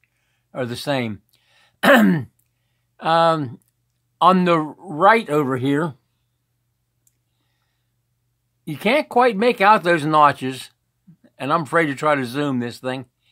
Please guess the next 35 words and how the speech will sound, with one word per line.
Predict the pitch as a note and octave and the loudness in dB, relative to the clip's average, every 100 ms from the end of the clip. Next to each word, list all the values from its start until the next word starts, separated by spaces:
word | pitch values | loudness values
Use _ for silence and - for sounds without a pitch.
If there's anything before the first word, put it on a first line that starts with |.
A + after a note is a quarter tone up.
| _ _ _ - | _ _ _ -2
but | E3+ | 0
there's | F3 D#3+ | 0 2
actually | F#3+ A#3+ - E3+ E3 | 4 2 0 -4 -2
notches | D#3+ F#3+ G3+ D3+ C#3+ | 4 4 4 -2 -4
in | D#3 | 0
that | D#3 C#3 | 0 0
board | B2+ F3 D3 B2+ A2+ _ _ _ _ _ _ _ _ - | -2 -2 0 -2 -6 _ _ _ _ _ _ _ _ -4
that, | D#3+ D#3 | -2 -2
that's | C#3 C3 | -6 -6
sitting | G3 D#3+ | -6 0
down | E3 F#3+ | 2 4
over | F3+ D#3+ | 4 2
these | C#3+ C#3 | 0 -2
rebars | D3+ F#3 C#3+ C#3 B2+ | -2 -2 2 2 2
to | A#2+ | -8
space | - - D#3+ C3 | -10 -6 -4 -6
it. | G#2 - _ _ _ _ _ _ _ _ - | -12 -18 _ _ _ _ _ _ _ _ -6
Uh, | C3+ | -4
there's | C#3 D#3 | -2 -2
the | D#3+ | 0
notch | F3 G3 G3 D3+ | 4 4 4 2
bar, | F3+ F3 D3+ - _ _ _ _ _ _ | 6 6 4 -2 _ _ _ _ _ _
uh, | C#3 | -2
on | C#3 C3+ D3+ | 0 2 2
the | D3 | 2
left | D3 A#3 - | 2 0 2
over | E3+ D3 C3 | 0 -2 -2
here, | B2+ C#3+ E3 - _ _ _ _ _ | -2 -2 -4 -8 _ _ _ _ _
and | C#3+ | -8
you | D#3+ | -8
see | - G#3+ | -4 0
they | F#3+ | 2
have | F#3 F#3+ D3 | 4 4 2
the, | D#3+ D#3 D3 | -4 -2 0
uh, | C#3 C3 A#2 | 0 -2 -6